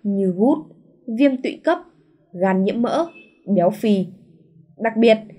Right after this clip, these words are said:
nếu ăn trong tình trạng chưa chín, sẽ rất nguy hiểm do trong ruột lợn có chứa coli và các vi khuẩn gây bệnh tiêu chảy, tả lị, thương hàn. Bốn, ăn gan lợn. Gan lợn là bộ phận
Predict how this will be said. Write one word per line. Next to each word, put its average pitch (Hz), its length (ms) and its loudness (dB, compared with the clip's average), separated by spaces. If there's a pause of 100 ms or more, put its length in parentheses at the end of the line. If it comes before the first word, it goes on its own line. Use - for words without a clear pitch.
(220)
nếu 214 220 4
ăn 277 240 0
trong 254 220 -4
tình 196 180 0
trạng 214 300 -4
chưa 208 200 2
chín, 208 340 0 (360)
sẽ 285 140 2
rất 370 180 -2
nguy 285 180 2
hiểm 175 340 2
do 190 220 -2
trong 190 260 -4
ruột 175 240 0
lợn 202 260 4 (240)
có 233 200 -2
chứa 240 240 0 (140)
coli 226 460 4 (260)
và 247 180 2
các 320 240 -2
vi 269 140 2
khuẩn 190 280 -2
gây 196 160 4
bệnh 202 160 4 (200)
tiêu 202 180 2
chảy, 202 340 0 (440)
tả 185 200 2
lị, 190 220 0 (380)
thương 196 180 2
hàn. 180 280 2 (640)
Bốn, 208 260 4 (320)
ăn 202 200 -4
gan 196 260 -2
lợn. 208 180 6 (1120)
Gan 294 180 4
lợn 277 260 2
là 196 140 0
bộ 190 180 2
phận - 160 -4